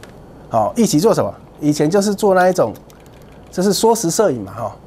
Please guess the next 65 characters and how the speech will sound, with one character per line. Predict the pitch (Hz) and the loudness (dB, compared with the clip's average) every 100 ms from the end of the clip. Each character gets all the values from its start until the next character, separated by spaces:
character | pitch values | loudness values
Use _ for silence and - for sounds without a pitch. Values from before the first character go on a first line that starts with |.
| - - - | -20 -20 -4
缩 | 196 | 0
时 | 180 143 | 0 0
摄 | 180 135 | 0 0
影。 | - 143 | -2 0
然 | 180 | 2
后 | 233 226 190 | 4 2 2
呢， | 190 190 | 0 0
他 | 226 | -2
现 | 226 220 | -2 0
在 | 214 | 0
说 | 196 202 | 2 0
什 | 165 | -2
么？ | 113 | -4
要 | 190 185 | 0 0
把 | 127 113 131 | 0 -4 0
那 | 196 | -2
个 | |
缩 | - 208 | 0 0
时 | 175 147 | 0 0
摄 | 196 | 0
影 | 123 | 0
相 | - 175 | 0 0
关 | 180 165 | 0 -2
的 | |
技 | 147 175 | -2 -2
术 | 208 | 0
用 | 196 175 | 0 0
到 | 180 | 0
什 | 120 | 0
么？ | - - - - - - - - | -6 -18 -20 -20 -20 -20 -20 -2
用 | 185 | 2
到 | 190 - - - - - - | 2 0 -10 -20 -20 -16 0
无 | 180 | 2
人 | 185 160 | 2 -2
机 | 170 | 0
上 | 175 | 0
面。 | 165 - - - - - - - - | 0 -6 -16 -20 -20 -20 -20 -20 -16
哦， | - 120 - | -2 -2 0
无 | 151 | 0
人 | 156 | 0
机 | 143 | 0
上 | 147 127 | -2 -2
面。 | 110 - | -4 -12
那 | - | -8
像 | 156 185 | -2 0
什 | 143 | -2
么 | - | 0
八 | 190 185 | 2 2
零 | 151 | 0
三 | 175 175 | 0 0
三， | 175 170 | 0 -2
对 | 165 | -2
不 | 185 | -2
对？ | - - - - - | -2 -10 -20 -20 -4
雷 | 147 226 | 0 2
虎 | 151 | 2
生 | 185 196 | 0 0
写 | 151 | 0
也 | 123 | -2
就 | 165 | -2
是 | |
无 | 151 139 | -2 -2
人 | 127 | -4
机 | 127 | -4
嘛， | 131 | -6